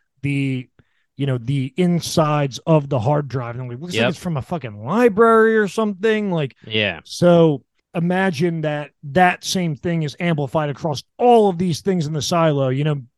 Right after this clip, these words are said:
Speaker 1: Brenna made the great point of, like, h-, where is all this furniture from? Where are they manufacturing the furniture that's in these people's places? And it's like,
Speaker 2: Mm-hmm.
Speaker 1: if there is, like, little insignias and things like that on some of the manufactured goods, it would make sense that the pack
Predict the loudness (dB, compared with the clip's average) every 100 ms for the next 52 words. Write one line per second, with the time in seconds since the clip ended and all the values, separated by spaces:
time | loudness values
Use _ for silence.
0 | -2 0 2 2 2 2 2 2 0 -6
1 | -4 -2 -2 -6 -8 _ _ -20 -18 -4
2 | 0 2 2 0 0 -4 -4 2 4 4
3 | 0 -8 -12 -12 -10 -10 -2 2 2 2
4 | 2 2 0 -4 -2 -2 -2 -4 -2 0
5 | 0 0 2 4 4 0 -4 -6 -6 -4
6 | -4 -4 -8 -8 -10 -4 -2 -2 -4 -4
7 | -4 -6 -4 0 0 -2 -8 -6 -8 -10
8 | _ _ _ _ _ -2 0 2 4 6
9 | 4 2 -2 0 2 0 -2 -4 -4 -4
10 | 0 4 4 4 2 -2 -8 -12 -8 -2
11 | 0 0 0 -4 -8 -6 -6 -4 -4 -4
12 | -4 -4 -2 -2 -4 -6 -4 -4 -2 -4
13 | -6 -8 -8 -10 -8 -4 -2 -2 -4 -4
14 | -2 -2 -4 -6 -8 -6 -8 -10 -12 -10
15 | -6 -6